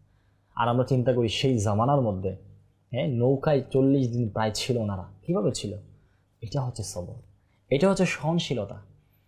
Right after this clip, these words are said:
হযরত আইয়ুব আলাইহিস সালামের ঘটনা আমরা জানি, উনি অসুস্থ ছিলেন, আল্লাহ পাক শিফা দান করেছেন। হযরত ইউনূস আলাইহিস সালাম মাছের পেটে ছিল,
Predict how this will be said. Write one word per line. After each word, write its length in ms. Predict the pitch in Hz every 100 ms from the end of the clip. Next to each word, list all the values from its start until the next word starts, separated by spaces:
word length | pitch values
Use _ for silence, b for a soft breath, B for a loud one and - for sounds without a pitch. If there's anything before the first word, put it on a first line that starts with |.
| _ _ _ -
হযরত 280 | 117 127 131
আইয়ুব 240 | 120 143
আলাইহিস 200 | 143 131
সালামের 200 | 143 131
ঘটনা 200 | 127 135
আমরা 160 | 127 123
জানি, 200 | 113 120
উনি 120 | 123
অসুস্থ 340 | 113 131 -
ছিলেন, 260 | 139 127 113
আল্লাহ 180 | 113 139
পাক 160 | 151
শিফা 280 | - 143 170
দান 180 | 160 147
করেছেন। 300 | 123 107 110
হযরত 240 | 117 143
ইউনূস 320 | 147 135 151
আলাইহিস 220 | 151 143 -
সালাম 240 | 151 123
মাছের 320 | 120 135 185 175
পেটে 180 | 170
ছিল, 200 | 156 135